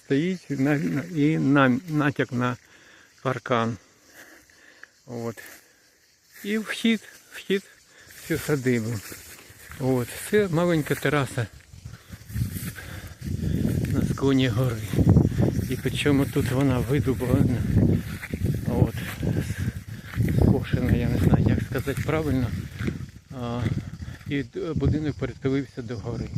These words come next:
От. Можна сказати, вгорі будинок.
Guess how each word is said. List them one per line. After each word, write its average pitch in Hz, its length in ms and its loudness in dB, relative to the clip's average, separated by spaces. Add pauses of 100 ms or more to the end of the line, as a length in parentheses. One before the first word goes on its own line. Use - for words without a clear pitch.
(1160)
От. 127 360 -6 (340)
Можна 151 440 -2
сказати, 139 340 -2 (540)
вгорі 131 580 0
будинок. 110 480 -6